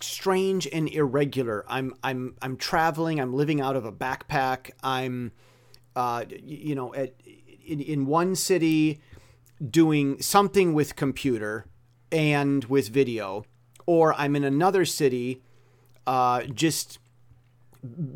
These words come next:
basically out either doing, you know, any type of a one-on-one meeting of, of, of various kinds, or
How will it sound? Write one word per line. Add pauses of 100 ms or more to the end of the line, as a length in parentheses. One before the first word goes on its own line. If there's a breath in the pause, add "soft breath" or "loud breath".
basically (100)
out (120)
either
doing, (600)
you
know, (160)
any
type
of
a
one-on-one
meeting
of,
of,
of (340)
various
kinds, (100)
or